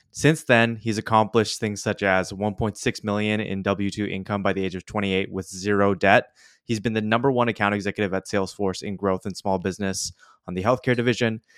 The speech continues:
and he's helped his coaching clients secure jobs at Andreessen Horowitz, Zendesk, and Outreach dot I O.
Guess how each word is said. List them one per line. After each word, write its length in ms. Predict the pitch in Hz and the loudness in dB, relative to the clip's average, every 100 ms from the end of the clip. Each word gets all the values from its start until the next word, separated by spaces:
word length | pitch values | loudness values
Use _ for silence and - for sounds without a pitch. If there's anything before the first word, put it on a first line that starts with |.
| _ | _
and 160 | 120 135 | 0 2
he's 160 | 139 120 | 2 2
helped 180 | 123 | 2
his 120 | 117 - | 0 0
coaching 320 | 113 104 104 | 0 0 -2
clients 320 | 107 104 98 | 0 2 0
secure 240 | 110 107 | -4 -4
jobs 360 | 98 98 95 - | 0 4 2 2
at 200 | 98 - | 0 0
Andreessen 400 | 92 95 90 90 | -4 -6 -8 -4
Horowitz, 560 | 101 147 147 139 - - | 2 6 6 4 -2 -12
Zendesk, 540 | 98 110 107 107 104 - | -2 0 4 2 2 -4
and 140 | 95 | -6
Outreach 440 | - 90 95 - - | -4 -2 -4 -4 -2
dot 180 | 90 - | 0 0
I 220 | 90 90 | -2 0
O. 220 | 87 - | -2 -4